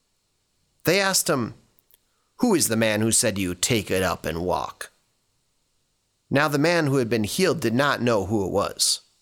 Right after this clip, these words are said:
for Jesus had disappeared into the crowd that was there. Later, Jesus found the man in the temple and said to him, "See,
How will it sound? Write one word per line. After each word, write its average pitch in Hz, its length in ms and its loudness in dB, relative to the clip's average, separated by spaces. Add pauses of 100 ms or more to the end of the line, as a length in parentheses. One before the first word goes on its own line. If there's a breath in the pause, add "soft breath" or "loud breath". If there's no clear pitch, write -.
(260)
for 120 160 0
Jesus 175 300 2
had 98 120 -2
disappeared 156 540 0
into 165 180 0
the 151 60 -2
crowd 160 440 0
that 113 140 0
was 107 180 -2
there. 131 400 -2 (1200)
Later, 120 460 0
Jesus 151 520 0
found 135 360 0
the - 20 0
man 101 300 0
in 95 120 -2
the 95 40 -4
temple 104 400 -2
and 90 140 -2
said 127 220 0
to 104 120 -2
him, 73 220 -8 (460)
"See, 196 520 -2